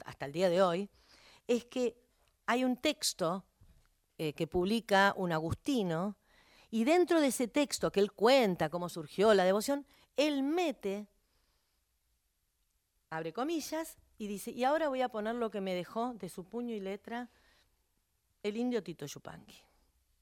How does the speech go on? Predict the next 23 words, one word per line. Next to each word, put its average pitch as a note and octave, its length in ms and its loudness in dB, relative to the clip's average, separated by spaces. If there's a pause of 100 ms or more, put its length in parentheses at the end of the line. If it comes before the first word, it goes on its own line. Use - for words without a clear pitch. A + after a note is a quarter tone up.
(240)
Y G#3+ 80 -2
ahí B3+ 140 0
empieza C#4+ 500 -6
con F3+ 180 -8
una, G3+ 380 -6 (760)
una, D3+ 760 -6 (300)
un E3+ 140 -6
discurso D4 800 6 (580)
aimarizado, F3 1000 2 (580)
no, B2+ 200 -14
no, - 160 -18
es - 160 -16
un D3+ 120 -8
discurso D#3+ 400 -4
que - 80 -10
parece D3 340 -10
de D3+ 60 -10
un F#3 100 -2
indio, A3 480 -2 (920)
donde A#3+ 260 2
empieza C#4+ 380 0
a - 20 -4
contar B3 460 -2